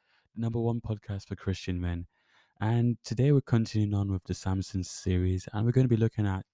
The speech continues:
the question, "What are you doing with your gifts?"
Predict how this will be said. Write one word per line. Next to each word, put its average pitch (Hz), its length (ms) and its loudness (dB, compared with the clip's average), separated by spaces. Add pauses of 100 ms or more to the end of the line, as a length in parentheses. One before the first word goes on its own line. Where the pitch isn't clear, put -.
(720)
the 98 80 -8
question, 90 800 -6
"What 113 480 -2 (140)
are 117 180 4
you 107 300 2 (120)
doing 92 560 0
with 90 180 -6 (240)
your 87 220 -8
gifts?" - 600 -14